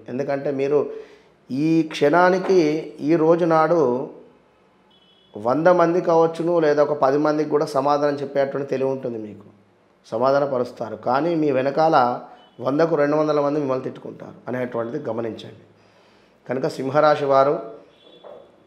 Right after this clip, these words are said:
జాగ్రత్త వహించడం అవసరం. మీ భార్యకు హెల్త్ ప్రాబ్లమ్స్ వచ్చేటువంటి పరిస్థితి ఉంది. కనుక సింహరాశి వారు ఖచ్చితంగా కూడా శనికి సంబంధించినటువంటి పారాయణాలు కానీ, శనికి సంబంధించినటువంటి దానాలు కానీ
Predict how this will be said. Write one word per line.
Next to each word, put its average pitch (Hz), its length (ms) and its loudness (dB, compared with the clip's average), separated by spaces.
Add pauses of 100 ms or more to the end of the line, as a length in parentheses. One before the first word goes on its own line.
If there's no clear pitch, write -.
(140)
జాగ్రత్త 143 520 4
వహించడం 135 580 0
అవసరం. 131 440 -2
మీ 135 140 0
భార్యకు 143 960 2 (540)
హెల్త్ 147 300 -4
ప్రాబ్లమ్స్ 147 480 0
వచ్చేటువంటి 127 540 -2
పరిస్థితి 123 380 -6
ఉంది. 120 420 -6 (520)
కనుక 139 260 0
సింహరాశి 139 600 0
వారు 156 340 0 (400)
ఖచ్చితంగా 143 480 0
కూడా 135 400 -2 (380)
శనికి 143 260 -4
సంబంధించినటువంటి 131 800 -4
పారాయణాలు 131 600 0
కానీ, 123 260 -4
శనికి 127 320 -8
సంబంధించినటువంటి 131 720 -6
దానాలు 123 380 -4
కానీ 117 160 -4